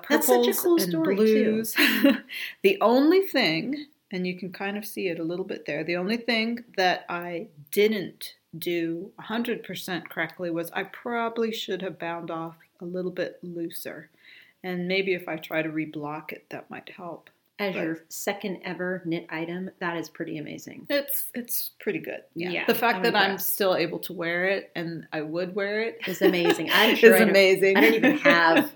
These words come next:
Speaker 1: item number s-, two that I knit. I don't even know
Speaker 2: Yeah.
Speaker 1: what it would be and where it would be today.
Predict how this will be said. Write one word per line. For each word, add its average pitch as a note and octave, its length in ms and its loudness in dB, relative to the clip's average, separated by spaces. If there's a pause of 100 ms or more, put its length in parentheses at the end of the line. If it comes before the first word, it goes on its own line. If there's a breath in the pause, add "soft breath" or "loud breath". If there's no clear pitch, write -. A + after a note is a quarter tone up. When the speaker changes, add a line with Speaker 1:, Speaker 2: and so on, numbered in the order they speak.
(100)
Speaker 1:
item D#3+ 320 0
number D3+ 240 -4
s-, - 260 -8 (240)
two F3 340 2
that D3+ 140 2
I C#3+ 180 0
knit. D#3 460 -2
I - 60 -2
don't G#3 100 0
even F#3 280 4
know F3+ 100 4
Speaker 2:
Yeah. F3+ 80 0
Speaker 1:
what D#3 100 0
it D#3 100 -4
would D#3 140 -4
be D#3+ 180 -2
and D3+ 120 -4
where D3 160 -2
it D3 100 -8
would D#3+ 160 -6
be D3+ 140 -6
today. C#3+ 440 -10